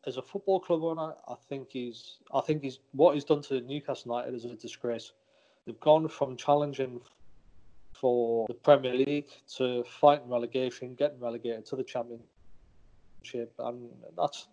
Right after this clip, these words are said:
look, that's not Newcastle United. It's not good for the fans. And I was pleased last year when it was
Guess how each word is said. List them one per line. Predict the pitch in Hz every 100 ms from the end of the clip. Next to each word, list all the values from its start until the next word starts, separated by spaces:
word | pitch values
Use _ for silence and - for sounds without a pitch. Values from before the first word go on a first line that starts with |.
| -
look, | 147 - -
that's | 143 -
not | 139 123
Newcastle | 127 120 127 -
United. | 120 120 120
It's | 131
not | 143
good | 120
for | - -
the |
fans. | - 117 113 113 - _ _ _ - _ -
And | 123 123 120 120 120
I | 139
was | 143 131
pleased | - 135 123
last | 131 - 143
year | 139
when | 135 123 120 113
it | 113 123
was | 117 -